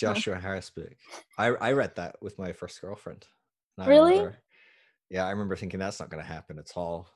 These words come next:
Speaker 1: <laughs>
Speaker 2: Sorry." <laughs>
Speaker 1: I'm glad you felt that because,
Speaker 2: I mean,
Speaker 1: because, I don't know,
Speaker 2: yeah,
Speaker 1: everyone
Speaker 2: I mean,
Speaker 1: I was
Speaker 2: still
Speaker 1: around
Speaker 2: no
Speaker 1: was
Speaker 2: sex before marriage or whatever, but, like, I
Speaker 1: Right.
Speaker 2: mean, are you kidding? You're, you're gonna, like, call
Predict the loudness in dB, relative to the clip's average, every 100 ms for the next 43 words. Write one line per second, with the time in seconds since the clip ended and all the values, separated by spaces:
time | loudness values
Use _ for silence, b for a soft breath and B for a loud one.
0 | _ -4 4 6 6 4 -2 -4 -8 -12
1 | -18 _ _ b b b 4 6 6 4
2 | 6 6 6 0 0 -2 0 0 2 2
3 | 2 6 6 8 4 4 -4 _ _ _
4 | -8 -2 -2 0 -2 -2 -4 2 6 10
5 | 12 12 8 8 8 8 8 8 10 10
6 | 8 6 6 2 0 -2 2 2 2 2
7 | 2 2 2 0 2 2 2 0 -2 -2
8 | -2 -2 0 0 0 0 0 0 0 -4
9 | -6 -8 -8 -6 -6 -10 -14 -14 -2 0
10 | 2 4 2